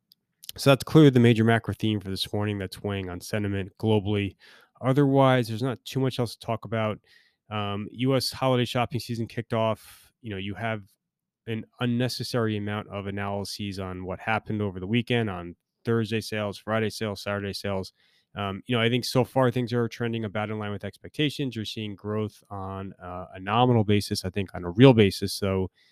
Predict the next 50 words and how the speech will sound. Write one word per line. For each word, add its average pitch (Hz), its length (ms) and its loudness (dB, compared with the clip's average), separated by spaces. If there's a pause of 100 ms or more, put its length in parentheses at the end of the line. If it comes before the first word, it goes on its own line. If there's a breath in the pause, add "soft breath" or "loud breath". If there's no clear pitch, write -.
(320 soft breath)
um, 95 240 -4
you 95 60 -6
know, 92 80 -6
spending 98 400 -4
is 92 300 -2
at 101 200 -2
best 117 220 0
probably 90 240 -2
flat, - 480 2
depending 98 360 -6
on 90 100 -4 (100)
which - 260 -8
metric 95 380 -6
you 90 100 -2
look 117 160 2
at, 101 220 2 (440 soft breath)
um, 92 280 -4
if 98 160 -6
not 92 240 -4
down, 92 420 0
once 90 320 -6
you 92 80 -8
factor 90 540 -4
in 87 260 -4
inflation. - 800 -4 (420 soft breath)
Um, 90 500 -2 (120)
you 107 140 -2
know, 87 80 2
a - 20 2
lot 98 220 8
of 107 60 10
reports 107 360 6
about 98 200 2
aggressive 95 360 -2
discounting, 127 800 2
which 98 320 -6
most 107 300 0
people 95 560 -4
knew 110 320 4
was 110 160 2
gonna 110 160 0
happen 107 320 0
given, 98 500 -2
um, 92 300 -4
you 95 80 -8
know, 95 80 -6
the 92 80 -10
bloated 95 340 2
inventory 104 460 0
levels. 92 480 -6